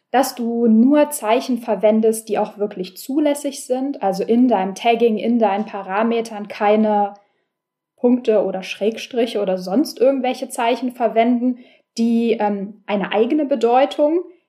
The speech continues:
in der U-R-L-Syntax, also in der, ähm,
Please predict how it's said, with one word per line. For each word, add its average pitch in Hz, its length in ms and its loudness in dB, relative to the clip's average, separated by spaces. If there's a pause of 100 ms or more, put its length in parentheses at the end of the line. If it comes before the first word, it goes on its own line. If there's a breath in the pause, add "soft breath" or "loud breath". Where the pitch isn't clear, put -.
(140)
in 262 320 2
der 226 600 2 (100)
U-R-L-Syntax, 214 1300 0
also 196 260 -4
in 240 280 0
der, 208 460 0
ähm, 202 340 -10